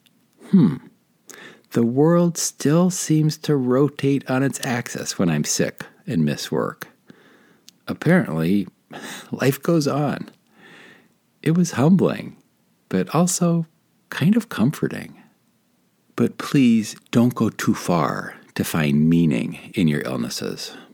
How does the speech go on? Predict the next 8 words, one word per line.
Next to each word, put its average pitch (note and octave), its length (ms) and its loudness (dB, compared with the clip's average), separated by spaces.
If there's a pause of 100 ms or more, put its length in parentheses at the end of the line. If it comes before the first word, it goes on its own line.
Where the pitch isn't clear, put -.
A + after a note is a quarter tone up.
(380)
Several G2+ 540 2
authors C#2 720 -4
have - 180 -4
cautioned D2 520 -2
about C2+ 280 -4
the C2 120 -2
dangers C2+ 800 -2 (120)
in C2 400 -4